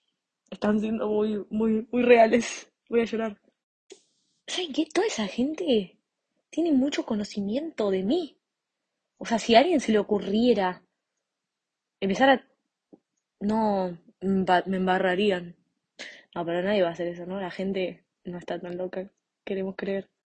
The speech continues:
Que decía, "No somos más amigos", obvio en inglés, pero lo digo en castellano.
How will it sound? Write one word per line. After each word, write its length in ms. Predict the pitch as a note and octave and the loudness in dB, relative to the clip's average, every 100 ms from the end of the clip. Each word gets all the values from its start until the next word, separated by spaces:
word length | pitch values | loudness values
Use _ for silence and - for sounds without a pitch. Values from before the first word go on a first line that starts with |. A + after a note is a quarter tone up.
| _ | _
Que 160 | - A3 | -8 -6
decía, 360 | G3+ - F#3 F3+ | -6 -6 -8 -8
"No 120 | A3 | -14
somos 200 | A#3+ A3+ | -18 -14
más 140 | A3+ | -10
amigos", 340 | A3+ A3+ A3+ - - | -10 -10 -14 -14 -4
obvio 200 | G3+ F#3+ | -2 -2
en 80 | |
inglés, 280 | F3+ F3+ F#3 | -4 -4 -6
pero 160 | - F3+ | -6 -8
lo 80 | F3+ | -6
digo 120 | F#3 | -6
en 40 | F3+ | -6
castellano. 360 | F#3 F#3+ G#3 | -8 -10 -10